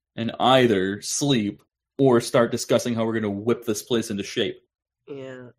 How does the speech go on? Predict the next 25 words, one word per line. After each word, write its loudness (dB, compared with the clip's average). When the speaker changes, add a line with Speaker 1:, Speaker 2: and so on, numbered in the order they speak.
Speaker 2:
As, -10
as -4
everyone -4
is, -2
like, -4
talking -8
to -14
different -12
sort -10
of -16
people -12
and -12
chatting, -10
uh, -8
Willow -4
is, -4
like, -6
actively -4
texting -10
on, -10
like, -10
three -6
different -10
burner -12
phones. -20